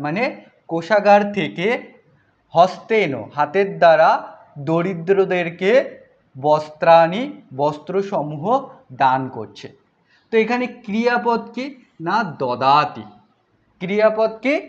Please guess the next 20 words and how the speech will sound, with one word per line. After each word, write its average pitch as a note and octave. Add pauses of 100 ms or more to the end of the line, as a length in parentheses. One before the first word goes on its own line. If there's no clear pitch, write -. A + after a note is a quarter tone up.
(280)
না, F#3+ (140)
দদাতি। C3 (380)
এই A#3+ (160)
দদাতি G3+ (120)
ক্রিয়াপদকে G#3+
যদি G3+
আমরা G3+ (160)
প্রশ্ন G3
করি F3 (360)
তাহলেই E3+ (120)
কিন্তু F#3 (380)
এক C#3
একটা F#3
কারক E3 (140)
পেয়ে B2+
যাব। A2 (420)
আর E3+
আমরা G3+ (100)
এখানে G#3+ (380)
সম্বন্ধ F#3